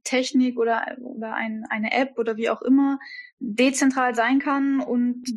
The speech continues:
demokratisch, äh, strukturiert sein kann und so weiter und so weiter und trotzdem noch gesetzliche Regelung braucht.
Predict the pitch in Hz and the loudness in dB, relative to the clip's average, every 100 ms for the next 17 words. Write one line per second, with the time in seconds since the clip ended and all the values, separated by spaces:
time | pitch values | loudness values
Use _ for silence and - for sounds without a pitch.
0 | 233 240 233 - 247 247 247 247 247 - | 0 0 0 -2 -2 -2 -2 -2 -2 -4
1 | - 233 233 - 247 - 254 285 277 254 | -2 0 0 -4 -8 -2 0 0 2 2
2 | 262 - 254 254 254 247 240 247 254 247 | 2 0 -2 -2 -2 -4 -6 -6 -4 -4
3 | 233 226 240 240 226 226 247 262 - - | -2 -2 0 -2 -2 -4 -2 -4 -6 -16
4 | - _ 254 262 - 233 - - 247 277 | -20 _ 4 4 4 0 0 0 2 4
5 | 294 294 262 247 247 262 262 - - - | 4 4 2 4 4 4 2 -6 -10 -10
6 | 226 - 220 247 247 254 247 - 240 233 | -6 -2 0 0 2 0 0 2 2 2
7 | 226 220 233 240 233 226 226 - 202 214 | 0 0 0 0 0 -2 -4 -6 0 2
8 | 185 185 - - | 2 -2 -12 -16